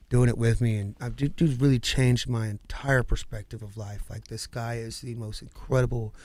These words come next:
groundbreaking, wonderful person. Always has time, just, like, the most fucking, dude, salt of the earth, man. And D D P, he, he always says this to me. He's like, "Look, uh,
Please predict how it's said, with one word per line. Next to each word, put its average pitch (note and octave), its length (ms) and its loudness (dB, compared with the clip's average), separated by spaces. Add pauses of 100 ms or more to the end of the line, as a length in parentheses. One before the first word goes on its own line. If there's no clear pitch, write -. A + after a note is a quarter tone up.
(280)
groundbreaking, A2+ 840 0
wonderful A#2+ 440 -6
person. A2 520 -8 (540)
Always C#3 320 2
has A#2+ 240 -2
time, A2+ 440 -6
just, A2 220 -12
like, A2+ 180 -14
the A#2+ 100 -12
most A2+ 320 -10 (460)
fucking, A#2 160 -12 (440)
dude, C3 160 -8
salt - 360 2
of A2+ 60 -8
the A2 120 -4
earth, G#2 280 -10
man. G#2+ 280 -10 (300)
And A#2+ 100 4
D B2 120 6
D A#2+ 100 4
P, A2+ 380 2
he, A2+ 260 -4
he A#2 160 0
always A2+ 200 2
says A2+ 260 -2
this A2+ 200 -10
to A2+ 80 -12
me. G#2+ 240 -8
He's G#2+ 160 -12
like, G2+ 220 -10
"Look, G#2+ 240 -10
uh, G2+ 220 -8